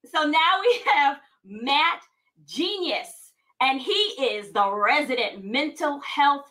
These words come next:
specialist advocate for all mental health, right? We need it. It's necessary. And he's gonna give us a little bit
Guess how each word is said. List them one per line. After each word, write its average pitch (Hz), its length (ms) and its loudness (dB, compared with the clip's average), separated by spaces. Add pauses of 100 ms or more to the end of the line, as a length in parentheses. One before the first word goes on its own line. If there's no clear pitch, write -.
specialist 240 920 -4 (200)
advocate 254 760 0 (420)
for 277 360 4 (280)
all 269 580 4 (160)
mental 262 440 -6
health, 202 320 -6
right? 233 300 -2 (360)
We 269 160 4
need 311 300 2
it. 403 160 -10 (580)
It's 233 180 2
necessary. 311 760 0 (380)
And 269 140 2
he's 311 220 -2
gonna 262 240 0
give 277 240 -2
us 254 200 0
a 202 80 -6
little 277 280 -2
bit 277 260 -2